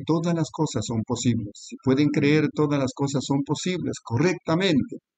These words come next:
Alguien más allá atrás levantó su mano. En algún lugar, usted, una señora allá atrás, ¿cree usted que yo soy su siervo de Dios? ¿Soy siervo de Dios?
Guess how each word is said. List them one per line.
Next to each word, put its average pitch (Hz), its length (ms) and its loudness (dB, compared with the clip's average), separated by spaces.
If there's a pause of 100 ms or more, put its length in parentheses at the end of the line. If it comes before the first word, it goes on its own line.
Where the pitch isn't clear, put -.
(960)
Alguien 160 360 4
más 151 200 4
allá 147 300 6
atrás 135 340 2
levantó 131 380 0
su 127 140 -2
mano. 113 420 2
En 117 180 0
algún 139 320 0
lugar, 131 400 4
usted, 135 320 0
una 139 200 2
señora 151 440 0
allá 120 240 0
atrás, 156 440 -2
¿cree 170 220 2
usted 175 400 2
que 151 180 4
yo 147 140 6
soy 127 240 2
su 120 140 -6
siervo 113 520 -4
de 98 120 -6
Dios? 165 400 0
¿Soy 135 220 0
siervo 135 420 2
de 104 140 -4
Dios? 160 340 0